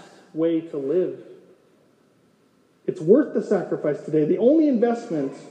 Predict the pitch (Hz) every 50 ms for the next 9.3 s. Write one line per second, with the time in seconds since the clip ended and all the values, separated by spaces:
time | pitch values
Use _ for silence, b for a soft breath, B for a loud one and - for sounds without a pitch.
0 | - - - _ _ _ _ _ _ _ _ _ _ _ _ _ - 143 139 156
1 | 180 202 190 185 180 165 - - - 165 147 139 143 147 151 143 - - 185 202
2 | 226 233 - - 220 196 170 - - 185 175 160 151 147 170 180 202 214 214 202
3 | 190 175 175 175 170 165 143 160 151 139 135 143 143 147 - - - 156 147 131
4 | 123 - - 160 160 170 147 139 127 - - - - - - - - - 175 147
5 | 139 143 165 196 220 233 233 233 214 190 180 165 156 - - - 196 202 208 226
6 | 226 220 185 208 - 156 147 147 147 151 156 165 180 196 214 220 214 185 190 165
7 | 160 143 - - - - 180 180 208 202 - 202 - - 165 143 143 - - 170
8 | 143 156 165 185 214 220 208 208 196 170 160 165 160 - - - 170 175 170 180
9 | 175 156 139 131 -